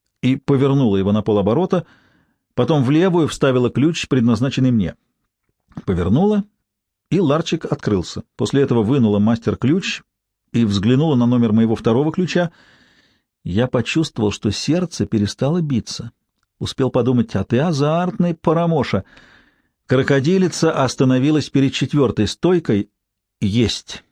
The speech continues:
Двумя привычными движениями отворила для меня номер сто сорок восемь, чуть выше и правее сейфа,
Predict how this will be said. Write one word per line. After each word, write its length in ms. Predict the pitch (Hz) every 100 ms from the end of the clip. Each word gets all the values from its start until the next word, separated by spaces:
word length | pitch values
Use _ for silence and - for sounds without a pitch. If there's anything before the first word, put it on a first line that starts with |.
| -
Двумя 500 | 87 98 135 156 151
привычными 560 | 135 131 127 - 113 104
движениями 580 | 110 110 160 160 147
отворила 580 | 147 117 117 123 135 107
для 140 | 95 110
меня 200 | 110 110
номер 240 | 117 104
сто 260 | - - 139
сорок 320 | - 117 104
восемь, 480 | 123 170 - 175 160
чуть 260 | - 117 123
выше 260 | 143 -
и 40 | 104
правее 340 | 113 123 156
сейфа, 480 | - 156 143 143